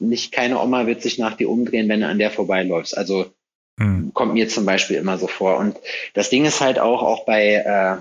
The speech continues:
Speaker 1: wenn du jetzt halt im Job das Ganze zum Beispiel nimmst, äh, klar, ich hab einen Lehrer zum Beispiel aus Bayern tätowiert, der an der Grenze da arbeitet,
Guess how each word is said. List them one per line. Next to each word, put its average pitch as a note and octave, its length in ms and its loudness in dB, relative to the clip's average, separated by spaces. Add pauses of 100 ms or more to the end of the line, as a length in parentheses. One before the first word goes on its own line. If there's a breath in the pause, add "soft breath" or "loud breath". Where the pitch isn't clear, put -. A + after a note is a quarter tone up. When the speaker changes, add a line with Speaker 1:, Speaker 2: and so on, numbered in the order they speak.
Speaker 1:
wenn G#2+ 120 0
du G#2 60 0
jetzt G2+ 260 -2
halt G#2 160 -2
im G2 140 -8
Job A#2 260 -2
das A#2 160 0
Ganze A#2 300 -2
zum A#2+ 140 -4
Beispiel A2 320 0
nimmst, A2 340 -2 (380 loud breath)
äh, G2 180 0
klar, G#2+ 500 0 (260)
ich G2 200 -2
hab A2+ 100 -6
einen A2 100 -2
Lehrer A#2 340 2
zum G#2 140 -6
Beispiel G2+ 300 0
aus F#2 160 -2
Bayern G#2 300 2
tätowiert, F#2 480 -2
der F#2+ 120 0
an F2+ 100 -2
der F#2+ 100 0
Grenze G#2 340 -4
da F#2 140 0
arbeitet, G2 640 0